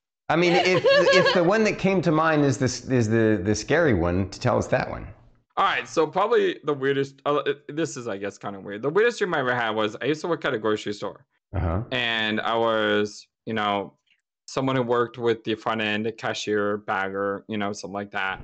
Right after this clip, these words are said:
Speaker 3: Okay, um, so you know this, and
Speaker 2: I do.
Speaker 3: um, I had an eight-hour shift
Speaker 1: Uh-huh.
Speaker 3: that I had to work.
Speaker 1: Mm-hmm.
Speaker 3: And I worked this eight-hour shift, and I was tired.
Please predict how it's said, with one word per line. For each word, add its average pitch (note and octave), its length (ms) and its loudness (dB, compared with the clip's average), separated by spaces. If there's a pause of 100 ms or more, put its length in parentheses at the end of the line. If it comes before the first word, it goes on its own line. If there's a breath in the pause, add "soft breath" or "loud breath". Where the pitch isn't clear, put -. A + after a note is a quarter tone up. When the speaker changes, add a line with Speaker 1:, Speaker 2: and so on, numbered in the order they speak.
(560 soft breath)
Speaker 3:
Okay, A#2 340 0
um, A#2 440 -2
so - 140 -6
you A#3 120 -2
know G3 160 2
this, A2 400 -2
and A2+ 580 -2
Speaker 2:
I - 40 4
do. F#3+ 640 4 (340)
Speaker 3:
um, A#2+ 680 0
I D3 100 -4
had F#3 160 0
an F3+ 160 -2
eight-hour C3+ 380 0
shift - 480 -6 (220)
Speaker 1:
Uh-huh. G2 260 2 (160)
Speaker 3:
that A2 180 0
I A2+ 60 -4
had A#2+ 80 0
to A2+ 80 2
work. G2+ 380 -4 (480)
Speaker 1:
Mm-hmm. F2+ 220 2
Speaker 3:
And A2 580 0
I A2+ 480 0 (160)
worked C3 500 0
this A#2 280 -2
eight-hour A#2+ 320 2
shift, A2 460 -4
and G#2+ 100 -8
I A2 80 -2
was C#3 240 0
tired. A#2+ 800 0